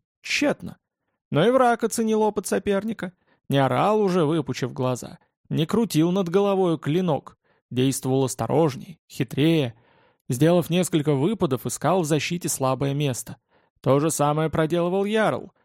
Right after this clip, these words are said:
Они кружили, словно вороны в небе. Оба одинаково расчётливые, холодные, стоящие друг друга.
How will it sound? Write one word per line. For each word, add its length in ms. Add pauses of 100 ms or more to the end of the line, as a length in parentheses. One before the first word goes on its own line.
(280)
Они 240
кружили, 400
словно 360
вороны 440
в 80
небе. 440 (360)
Оба 240
одинаково 480
расчётливые, 680
холодные, 720
стоящие 580
друг 240
друга. 360